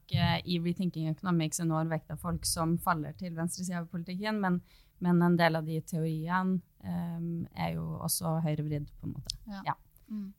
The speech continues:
Speaker 1: Ehm, bare sånn, det er ikke liksom et politisk prosjekt, men sånn som du sier da, som er jo litt spennende, og sånn som jeg følte når jeg studerte, ehm, samfunnsøkonomi, er at man kan på en måte bruke mainstream økonomisk teori til å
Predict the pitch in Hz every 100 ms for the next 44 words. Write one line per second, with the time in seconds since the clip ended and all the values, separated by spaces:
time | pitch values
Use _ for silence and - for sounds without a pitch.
0 | - 170 160 160 156 151 151 175 165 156
1 | 156 156 160 180 170 170 175 170 - 175
2 | 175 170 - - 156 - 175 175 202 -
3 | - - - _ _ _ 202 208 190 180
4 | 180 180 - 196 175 160 - 170 160 160
5 | 165 - - - 170 165 160 151 160 170
6 | 160 165 156 151 151 - 151 147 151 -
7 | - _ - - 175 160 156 - 170 156
8 | 156 151 156 156 170 180 170 160 170 165
9 | 165 165 - 190 214 196 165 - 160 165
10 | 170 160 165 - - - - - 190 185
11 | 202 185 180 170 165 196 - 160 180 175
12 | - - 175 165 170 180 170 160 175 170
13 | 196 202 180